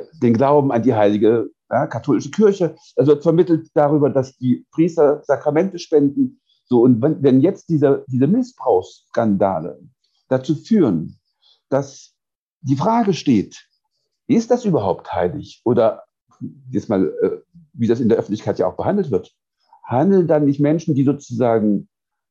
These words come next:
Dreck am Stecken haben, die sich schuldig gemacht haben, die sich an Kinder vergangen haben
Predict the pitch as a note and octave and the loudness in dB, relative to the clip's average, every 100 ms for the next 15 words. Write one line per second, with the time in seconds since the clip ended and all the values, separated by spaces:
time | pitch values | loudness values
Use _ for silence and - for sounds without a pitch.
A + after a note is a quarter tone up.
0 | _ - B2+ D#3+ - A2+ G#2 A2+ - F#2 | _ -6 -2 -2 -2 -4 -2 -6 -4 -6
1 | F2+ F#2 - - _ _ B2+ C#3+ D3 C#3+ | -6 -6 -10 -14 _ _ 0 4 4 0
2 | - - E3+ G3+ D#3+ C3+ A2+ G2+ - F2+ | -4 -2 2 2 0 0 -2 -2 -6 -8
3 | E2 F#2+ - _ _ - D3 E3 D3 D3+ | -6 -10 -14 _ _ -2 0 2 2 0
4 | E3 G3 F#3 E3 D3 E3 D#3+ C3+ A2 F2+ | 2 2 2 2 2 2 2 2 0 -2
5 | F#2+ | -10